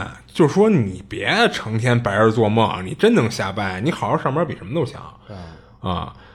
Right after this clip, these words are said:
Speaker 1: 然后马红平呢也没再解释，他直接就带上钱就找到妻子，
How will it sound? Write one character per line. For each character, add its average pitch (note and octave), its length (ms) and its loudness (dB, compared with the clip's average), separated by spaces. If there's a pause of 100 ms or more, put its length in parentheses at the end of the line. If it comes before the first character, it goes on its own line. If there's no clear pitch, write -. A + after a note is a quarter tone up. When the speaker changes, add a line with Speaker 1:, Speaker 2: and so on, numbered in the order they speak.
(160)
Speaker 1:
然 B2+ 140 2
后 A3+ 60 4
马 F#3 160 -2
红 E3 140 2
平 C3+ 180 4
呢 C#3 220 2
也 F2+ 140 -6
没 F2+ 160 -6
再 D#3+ 120 4
解 - 200 -6 (100)
释， F#2 140 -10 (120)
他 C#3 140 -4
直 C3 220 0
接 F3 200 6
就 G#2+ 120 0
带 G2+ 240 0
上 F#2+ 180 -8
钱 F#2+ 580 -6
就 F#2+ 180 -4 (320)
找 F#2+ 160 -4
到 F2+ 120 -6
妻 G#2 220 -6
子， E2+ 180 -12